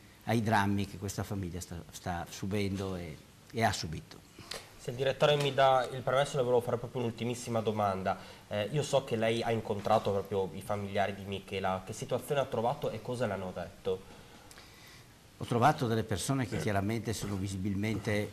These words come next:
Speaker 1: provate da quello che è successo e credo che sia impossibile descrivere il dolore di una famiglia che perde la sua unica figlia, com-, com'è altrettanto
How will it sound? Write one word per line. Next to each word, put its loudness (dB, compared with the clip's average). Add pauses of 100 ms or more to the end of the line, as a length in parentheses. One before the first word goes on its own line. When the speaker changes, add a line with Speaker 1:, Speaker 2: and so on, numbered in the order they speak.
Speaker 1:
provate 6
da -4
quello -2
che -6
è -2
successo -6 (680)
e -8
credo 2
che 2
sia 4 (200)
impossibile 2
descrivere 0
il 2
dolore 2
di -2
una 0
famiglia 0
che -4
perde 0
la 0
sua 2
unica 0
figlia, -4 (680)
com-, 2
com'è 0
altrettanto 0